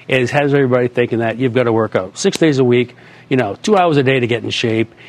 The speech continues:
and you gotta lift truck tires, and you've gotta spend thousands of dollars on a fitness apparatus. You know something? Work out once or twice a week. And I think with the commercial and the, and the, the backlash they got, is it's kind of back to that concept is,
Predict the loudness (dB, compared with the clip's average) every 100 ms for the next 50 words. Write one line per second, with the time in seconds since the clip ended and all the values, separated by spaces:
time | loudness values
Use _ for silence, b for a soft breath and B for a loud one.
0 | B -2 0 0 -2 0 -2 0 0 2
1 | 2 0 0 -2 0 0 0 -2 -2 -6
2 | -8 -6 0 2 2 2 2 2 0 -2
3 | -4 -4 -2 -2 -4 -2 -2 -2 -2 0
4 | 0 0 -2 -4 B B B 0 2 0
5 | 0 -2 -2 -2 -6 -8 -6 -2 0 -2
6 | -6 B B 0 0 2 0 0 0 0
7 | 0 0 0 -2 -2 -4 -4 -6 -8 -8
8 | -6 -2 -2 0 -2 0 -2 0 2 0
9 | -4 B B B B 0 0 0 -4 -6
10 | -6 -2 0 0 0 -2 0 0 0 0
11 | -2 -2